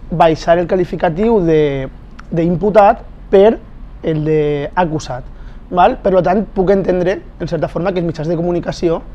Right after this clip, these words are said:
eh, veient, veient l'acte i, i veient la realitat que n'hi havia, eh, passaren a, a dir que estava imputat en el seu moment, cosa que ara deuen de rectificar i baixar la, la qualificació. Val? Eh,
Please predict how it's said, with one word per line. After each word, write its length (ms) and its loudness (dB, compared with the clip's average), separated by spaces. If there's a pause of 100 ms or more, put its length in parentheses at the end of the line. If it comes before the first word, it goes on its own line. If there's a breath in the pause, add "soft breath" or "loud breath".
(340 loud breath)
eh, 240 -2
veient, 520 -4 (120)
veient 440 -6
l'acte 440 0
i, 120 -2 (280)
i 80 -4
veient 280 -4
la 80 -4
realitat 280 0
que 80 -2
n'hi 80 0
havia, 240 2 (520 loud breath)
eh, 160 4
passaren 480 -4
a, 160 -2
a 80 -4
dir 220 0
que 100 -8
estava 320 -2
imputat 560 -2
en 80 -2
el 40 -8
seu 120 -6
moment, 400 -2
cosa 300 0
que 100 -6
ara 160 2
deuen 240 0
de 80 0
rectificar 540 -4 (100)
i 80 0
baixar 380 -2
la, 420 0
la 100 -2
qualificació. 680 -6 (520 loud breath)
Val? 280 6 (180)
Eh, 180 2